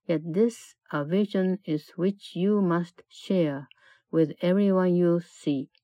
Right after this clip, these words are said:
for otherwise you will behold it not. To give this gift is how to make it yours, and God ordained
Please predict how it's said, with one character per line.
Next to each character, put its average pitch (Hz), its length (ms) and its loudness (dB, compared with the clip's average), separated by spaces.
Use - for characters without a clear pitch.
for 156 300 -2
otherwise 170 640 2
you 190 220 2
will 156 240 4
behold 165 580 0
it 165 220 0
not. 143 240 -2
To 156 140 0
give 202 320 0
this 190 260 -2
gift 180 320 0
is - 260 -4
how 196 280 0
to 175 100 2
make 165 400 0
it 151 100 -6
yours, 143 580 -2
and 135 200 -2
God 180 380 0
ordained 156 760 2